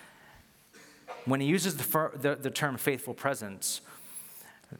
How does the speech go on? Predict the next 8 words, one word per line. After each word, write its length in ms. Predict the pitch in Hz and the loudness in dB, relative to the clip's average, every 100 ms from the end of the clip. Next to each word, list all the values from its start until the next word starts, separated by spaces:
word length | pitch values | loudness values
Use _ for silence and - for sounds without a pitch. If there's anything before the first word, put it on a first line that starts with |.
| - - - _ _ _ | -16 -20 -20 _ _ _
he's 260 | - 160 | 2 2
talking 440 | - 160 175 214 196 | 4 6 6 4 0
about 420 | 151 139 131 - | 4 4 2 2
groups 320 | 147 156 - | 0 2 2
of 180 | 147 - | 0 0
people 480 | - 156 - - - - - - - - _ - - | 2 4 2 -2 -6 -16 -20 -20 -20 -20 _ -20 2
like 320 | 120 156 - | 4 4 4
us, 460 | 117 160 - - | 0 2 -2 -4